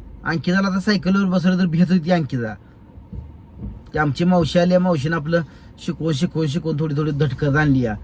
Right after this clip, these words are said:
सकाळ संध्याकाळ आले आले सायकल खेळती ती. पण मला म्हणायचं आहे काय, ही योग्य आहे का? ही तिला कितपत पटतंय, शोभतंय का हे? अगं, घरातल्या लेकरासनी आणल्यानंतर जरा शांत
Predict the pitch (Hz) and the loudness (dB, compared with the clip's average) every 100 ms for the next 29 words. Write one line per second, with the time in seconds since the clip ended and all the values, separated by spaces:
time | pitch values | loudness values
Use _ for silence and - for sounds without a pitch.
0 | - - 139 131 156 160 156 151 160 151 | -12 -10 -6 -2 -2 0 -2 0 2 2
1 | 151 151 143 170 143 151 135 156 127 120 | 2 0 2 2 2 0 0 0 0 -2
2 | 104 - - - - 180 220 247 - 160 | -6 -10 -14 -12 0 4 4 2 -4 0
3 | 156 185 208 185 190 196 202 185 190 196 | 2 4 4 4 4 2 0 2 2 2
4 | 156 196 202 208 185 214 202 151 101 - | 0 2 4 2 4 2 2 -2 -6 -10
5 | - - - - - - - - - 170 | -18 -18 -18 -18 -18 -20 -20 -20 -8 0
6 | 208 190 208 220 - 220 - 208 233 202 | 0 2 4 4 0 -2 -2 -2 0 -2
7 | - 160 113 - - - - - - - | 0 -2 -2 -8 -18 -20 -20 -20 -20 -8
8 | - 185 - 233 185 143 117 110 - - | -2 -2 4 4 4 0 -4 -8 -14 -16
9 | - - - - - - - - - - | -18 -18 -16 -18 -18 -18 -18 -18 -18 -8
10 | - 170 208 180 180 180 202 196 226 240 | -2 2 2 2 4 6 6 4 2 4
11 | 240 233 214 208 240 233 220 220 202 220 | 4 2 -2 0 0 2 2 2 0 0
12 | 233 208 226 | 0 0 0